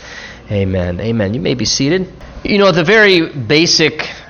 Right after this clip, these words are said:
foundation of our human existence is both interaction with others as well as relationship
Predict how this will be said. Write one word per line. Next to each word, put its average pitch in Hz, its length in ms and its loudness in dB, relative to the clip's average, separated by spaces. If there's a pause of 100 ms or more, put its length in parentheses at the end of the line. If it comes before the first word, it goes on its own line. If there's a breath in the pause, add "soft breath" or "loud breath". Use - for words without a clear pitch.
foundation 139 760 2
of 117 120 -2
our 117 140 4
human 131 300 0
existence 107 1000 0
is 131 160 0
both 135 420 2
interaction 143 1080 2
with 123 260 0
others 107 800 2
as 131 240 2
well 147 240 4
as 123 180 0
relationship 117 1080 0